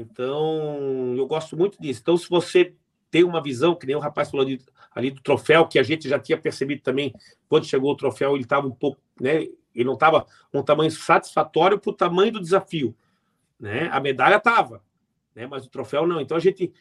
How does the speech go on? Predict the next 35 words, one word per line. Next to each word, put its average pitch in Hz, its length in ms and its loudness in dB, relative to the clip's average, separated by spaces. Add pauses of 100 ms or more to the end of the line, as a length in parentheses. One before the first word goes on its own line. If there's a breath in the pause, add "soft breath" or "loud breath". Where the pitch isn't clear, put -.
(120)
quer 214 140 2
ouvir 208 320 -2
isso 202 460 0
pra 160 140 -4
gente 180 180 2
começar 196 280 -2
a - 40 -8
fazer 196 160 4
as 165 100 0
melhorias. 135 480 -2 (400 soft breath)
Pra 147 140 4
no 156 200 -2
ano 190 200 0
que - 160 -8
vem, 170 400 0 (540 soft breath)
o, 135 800 0
esses - 260 -10
comentários, 175 1000 0
né, 139 220 -4
de 131 240 -6
elogios, 131 720 0 (320)
ele 160 160 2
amplia 208 360 0
ainda 170 200 2
mais, 135 260 -4
porque 127 260 -8
a - 40 -2
gente 240 200 -4
quer - 140 -6
trabalhar - 460 -2
pra - 160 -4
que - 80 -4
o 330 40 2
atleta 294 300 0
saia 302 360 2